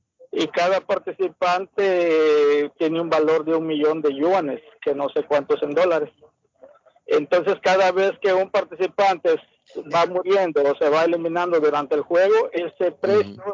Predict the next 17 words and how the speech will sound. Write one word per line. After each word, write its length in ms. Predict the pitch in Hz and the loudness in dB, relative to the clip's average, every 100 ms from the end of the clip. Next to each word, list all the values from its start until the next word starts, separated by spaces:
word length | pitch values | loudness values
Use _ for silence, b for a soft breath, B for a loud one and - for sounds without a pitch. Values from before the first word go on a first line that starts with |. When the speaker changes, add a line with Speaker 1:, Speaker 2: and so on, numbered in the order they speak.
| - | -8
Speaker 1:
se 120 | 180 160 | -4 -2
va 280 | 165 160 160 | 2 2 2
acumulando 1000 | 151 160 151 147 180 196 143 127 131 - | 0 -6 -2 0 0 -2 -2 -2 -2 -2
en 160 | 151 147 | -2 0
el 100 | 143 | -2
pozo 380 | - 156 165 156 | 0 0 0 -2
final, 460 | 147 160 185 139 - - | -2 -2 -4 -4 -10 0
que 100 | 151 151 | 2 4
es 60 | 151 156 | 2 0
el 100 | 139 | -2
premio 360 | 151 160 175 | -2 -2 -2
que 100 | 175 | -4
se 80 | 160 | 0
llevaría 440 | 151 139 139 143 139 | 0 2 2 2 0
todo 240 | 147 147 | 0 0
el 40 | 147 | 2
ganador, 520 | 139 135 139 175 | 0 0 0 0